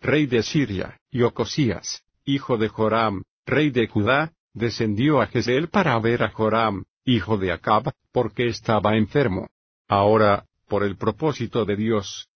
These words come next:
el viaje de Ocosías para ver a Joram fue la causa de su caída, porque cuando llegó allí, salió con Joram a encontrarse con Jehú,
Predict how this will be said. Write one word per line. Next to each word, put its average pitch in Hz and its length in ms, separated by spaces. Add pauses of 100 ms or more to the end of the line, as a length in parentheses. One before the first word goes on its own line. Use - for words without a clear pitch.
(100)
el 117 180
viaje 113 460
de 104 140
Ocosías 117 640
para 165 320
ver 117 240
a 101 80
Joram 113 360
fue 117 260
la 107 140
causa 123 380
de 104 120
su 113 200
caída, 123 540 (240)
porque 110 340
cuando 110 380
llegó 107 380
allí, 139 460 (200)
salió 107 420
con 110 160
Joram 117 380
a 107 120
encontrarse 110 800
con 123 220
Jehú, 123 300